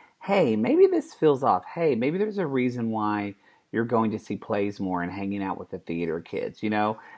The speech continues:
it was, it, in retrospect, the universe and my, my gut were telling me what to do. I just wasn't listening.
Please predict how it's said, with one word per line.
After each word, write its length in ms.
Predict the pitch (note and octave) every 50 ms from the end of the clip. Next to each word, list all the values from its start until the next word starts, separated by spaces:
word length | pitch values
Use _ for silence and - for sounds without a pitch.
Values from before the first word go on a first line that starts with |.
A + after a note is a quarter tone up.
| - -
it 160 | - A2+ A2+
was, 240 | G#2+ A2 A2 A2 -
it, 240 | - A#2 A2 F#2+ -
in 340 | - A2+ A#2+ A2 A2 F2 A2+
retrospect, 800 | A2+ B2 C3 C3 - - A#2 - - - - G2 F#2 F#2+ - - - - _ - - _ _ _ _ _ - - - -
the 200 | - B2 A#2+ A#2
universe 580 | A2 A2+ B2+ C#3 C#3+ C3+ C3 C3+ B2+ B2+ B2+ -
and 200 | - A2+ A2+ A2+
my, 200 | A2+ G#2 G2 G2 -
my 220 | - G#2+ G2+ G#2 G2+
gut 280 | G2+ - A2+ A2+ -
were 120 | - F#2+ F#2+
telling 340 | - - A#2 A2+ A#2 A2
me 100 | G2 F#2+
what 180 | F2+ F2+ F2+ -
to 60 | - D#2+
do. 220 | E2 G2+ G#2 G2+
I 100 | E2 F#2+
just 200 | G#2+ A2+ A2 -
wasn't 280 | - F2 E2+ F2+ - -
listening. 480 | E2+ F#2 - - - - - - -